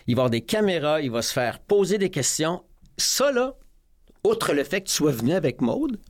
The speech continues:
pour me supporter, tu supportais quelque chose aussi. T'avais un fardeau que tu traînais.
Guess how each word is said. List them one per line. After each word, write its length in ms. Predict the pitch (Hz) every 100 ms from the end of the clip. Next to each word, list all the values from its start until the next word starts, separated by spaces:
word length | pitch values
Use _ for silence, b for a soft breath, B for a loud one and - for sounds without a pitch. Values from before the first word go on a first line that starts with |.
| - _ _ _ _ -
pour 160 | 147
me 120 | 147
supporter, 800 | 143 - - 269 143 - 185 285 - _ _ _ _ _ _ _ _ _ -
tu 120 | -
supportais 500 | - 262 - 175 226
quelque 160 | 202 -
chose 240 | 160 156
aussi. 320 | 135 - 202 - B
T'avais 200 | 143 151
un 80 | 165
fardeau 340 | - 143 156
que 60 | 196
tu 140 | -
traînais. 360 | 139 135 131